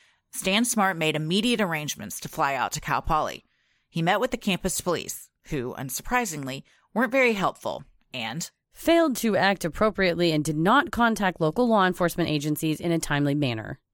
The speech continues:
Speaker 1: According to the Kristen Smart scholarship site. Years later, in an interview with the L A Times,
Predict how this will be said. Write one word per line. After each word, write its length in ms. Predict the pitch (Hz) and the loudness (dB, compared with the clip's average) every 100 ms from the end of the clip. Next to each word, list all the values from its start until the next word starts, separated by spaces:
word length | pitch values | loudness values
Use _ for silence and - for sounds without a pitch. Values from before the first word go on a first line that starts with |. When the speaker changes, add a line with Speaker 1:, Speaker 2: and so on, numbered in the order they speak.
| _ _ - - | _ _ -20 -10
Speaker 1:
According 380 | - 175 165 | -2 -2 -2
to 80 | 165 | -6
the 80 | 160 | -6
Kristen 420 | - 202 - 220 | -2 -2 0 -2
Smart 380 | 202 170 170 220 | -2 -2 -2 -2
scholarship 600 | - - 170 165 - - | -4 -2 0 0 -2 -4
site. 360 | - 80 - - _ _ _ _ _ _ - | -2 -2 -4 -12 _ _ _ _ _ _ -6
Years 380 | 175 254 269 | 0 2 2
later, 360 | 190 147 107 - _ | 0 -2 -6 -14 _
in 120 | - | -8
an 100 | 151 | -6
interview 380 | 110 202 220 233 | 0 0 2 2
with 100 | 220 - | 0 0
the 60 | |
L 140 | 160 160 | 0 0
A 100 | 156 | -2
Times, 520 | - 127 85 - | 0 -2 -2 -8